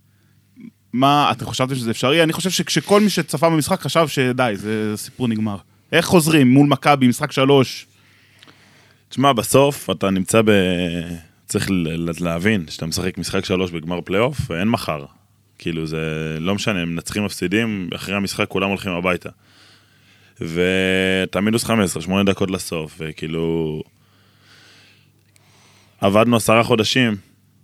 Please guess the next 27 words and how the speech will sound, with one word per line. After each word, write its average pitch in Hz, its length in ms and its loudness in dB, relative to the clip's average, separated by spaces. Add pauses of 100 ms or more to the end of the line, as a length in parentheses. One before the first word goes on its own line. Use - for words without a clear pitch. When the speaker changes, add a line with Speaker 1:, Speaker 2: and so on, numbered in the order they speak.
(320)
Speaker 2:
אם 113 220 4
המשחק 110 400 4
גמור 120 300 6
עכשיו, 110 240 2
מחר 107 400 0
נקום 110 200 0
בבוקר 110 380 2
ונגיד, 101 320 0
"יאללה, 101 600 0
שמונה 104 300 -2
דקות 101 300 -2
לסוף 95 280 -6
היה 98 120 2
חמש 95 240 -4
עשרה, 92 220 -4
היה 90 80 2
אפשר 92 220 -4
לעשות 87 300 -6
משהו." 80 300 -12 (260)
עכשיו 123 300 2
אנחנו 135 260 0
פה, 160 260 6 (400)
בוא 104 140 4
ננסה 110 260 2
לעשות 117 300 4
משהו, 95 320 -2
כאילו, 78 340 -6